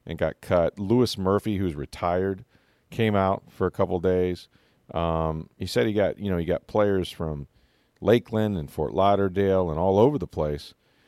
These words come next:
And they would have a full day of, you know, uh, and simulate as best they could what the Bucs' regular season schedule was.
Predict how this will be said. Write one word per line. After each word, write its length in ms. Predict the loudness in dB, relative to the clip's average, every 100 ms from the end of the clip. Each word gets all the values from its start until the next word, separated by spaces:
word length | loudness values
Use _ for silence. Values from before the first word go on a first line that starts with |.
| _ _
And 640 | -4 -2 0 0 -2 -6 -12 _ -4
they 200 | 2 2
would 160 | 2
have 640 | 0 2 4 4 4 2 -6 _
a 140 | -2
full 480 | -2 -4 2 4 4
day 600 | 4 4 4 2 -2 -6 -14 _ _ _ _ _
of, 560 | 2 4 4 4 0 -10 _ _ _ _
you 100 | -4
know, 260 | 0 0 0 -4
uh, 80 | -4
and 220 | -4 -4
simulate 640 | -2 -2 0 0 0 0
as 140 | -4 0
best 240 | 0 2
they 100 | -2
could 320 | 0 0 2
what 200 | 0 -2
the 60 | -2
Bucs' 380 | 2 2 2 -2
regular 440 | 0 0 2 0
season 360 | -2 -4 -6 -6
schedule 360 | -4 -4 -2
was. 180 | -6 -8